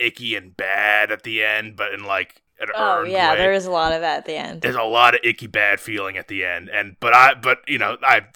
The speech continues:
Speaker 1: I think that's all <laughs> what it was going for, and I think it achieved it with, with spades. Um, yeah, the plot is, I think, mm, it's just, like, a really good crime thriller plot. So I'm just gonna stick with a four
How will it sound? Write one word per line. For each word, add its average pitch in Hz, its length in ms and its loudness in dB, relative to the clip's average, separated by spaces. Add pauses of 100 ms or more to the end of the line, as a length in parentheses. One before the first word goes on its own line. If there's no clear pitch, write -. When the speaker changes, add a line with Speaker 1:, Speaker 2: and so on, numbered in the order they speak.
(140)
Speaker 1:
I 127 380 2 (240)
think 123 240 -10
that's 104 200 -2
all 120 160 0
<laughs> - 120 -10
what 151 180 -2
it 120 60 -4
was 110 160 -10
going 131 260 0
for, 107 240 -6
and 98 60 0
I - 20 -2
think 101 140 -10
it 98 160 -8
achieved 107 400 -10
it 101 200 -6
with, 101 280 -18
with 101 160 -18
spades. 101 640 -6
Um, 95 240 -6 (260)
yeah, 160 80 4
the 123 80 0
plot 147 300 0
is, 131 160 -4
I 113 80 -10
think, 127 360 -12 (760)
mm, 123 840 -12
it's - 120 -10
just, - 120 -6
like, 220 120 0
a 214 60 6
really 160 280 2
good 143 260 -2
crime 156 320 0
thriller 120 360 -8
plot. 104 340 -8
So 131 60 -8
I'm 180 120 -2
just 214 140 -8
gonna 175 120 0
stick - 240 -6
with 156 120 -4
a 131 60 -6
four 123 460 -6